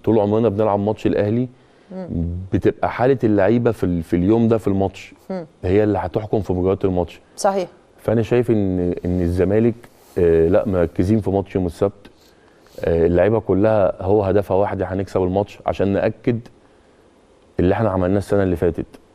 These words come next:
Speaker 2: صحيح.
Speaker 1: نأكد مكسبنا بدوري بالكاس في ماتش بتروجيت.
Speaker 2: مم.
Speaker 1: في ماتش الأهلي، أنا آسف. آه، ماتش الأهلي صعب. آه، بس إصرار اللعيبة اللي احنا شايفينه كلنا طبعًا وحاسين بيه،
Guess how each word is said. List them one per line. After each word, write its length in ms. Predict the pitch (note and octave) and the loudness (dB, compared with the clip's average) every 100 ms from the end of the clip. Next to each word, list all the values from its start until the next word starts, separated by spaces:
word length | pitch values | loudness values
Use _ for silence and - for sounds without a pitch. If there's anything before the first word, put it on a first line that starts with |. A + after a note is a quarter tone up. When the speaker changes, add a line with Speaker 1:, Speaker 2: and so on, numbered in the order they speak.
| _ | _
Speaker 2:
صحيح. 320 | - G3+ G#3+ A3 | -8 -2 0 0
Speaker 1:
نأكد 360 | G2 - - | 0 -2 -2
مكسبنا 440 | - - G#2+ A2 G2+ | -2 0 0 2 0
بدوري 380 | F#2+ G2+ G#2 | 2 4 4
بالكاس 420 | G2 E2+ - A2+ - | 0 -2 -2 -4 -4
في 120 | F#2+ | -4
ماتش 220 | G#2 - | -2 -2
بتروجيت. 420 | G2+ - F2 F2 - - - | -2 -2 0 -2 -4 -18 -6
Speaker 2:
مم. 180 | G#3+ F#3+ - - - - | -4 -4 -8 -20 -20 -10
Speaker 1:
في 340 | - F#3 F#2 F#2+ | 0 2 4 2
ماتش 240 | G#2 - | 0 0
الأهلي، 260 | F#2 G2+ F#2 | 0 2 0
أنا 160 | F#2 | 0
آسف. 300 | F2 E2 - _ _ - _ - | 0 -4 -10 _ _ -20 _ -2
آه، 140 | E2+ | 0
ماتش 240 | F#2 A#2+ - | 2 0 0
الأهلي 200 | A#2 B2 | 0 0
صعب. 260 | A#2 D2+ - - _ _ _ _ _ _ _ _ _ _ _ - | -2 -4 -8 -20 _ _ _ _ _ _ _ _ _ _ _ -4
آه، 320 | E2+ E2+ F2+ | 0 0 -2
بس 340 | F2 E2+ - | -2 -4 -2
إصرار 360 | - - A2+ B2 | -2 0 2 2
اللعيبة 400 | A#2 G2 A#2+ A#2 | 4 4 2 2
اللي 140 | G#2 | 2
احنا 180 | G2+ A#2 | 0 -2
شايفينه 460 | G2+ F2+ - A2+ G#2 | -2 -2 0 -2 0
كلنا 320 | F#2+ F#2+ G#2+ | 0 -2 0
طبعًا 340 | G#2 G#2 G#2 | 0 0 0
وحاسين 440 | F#2 E2+ - G#2 G2+ | -2 -6 -4 -2 0
بيه، 180 | A#2 | -2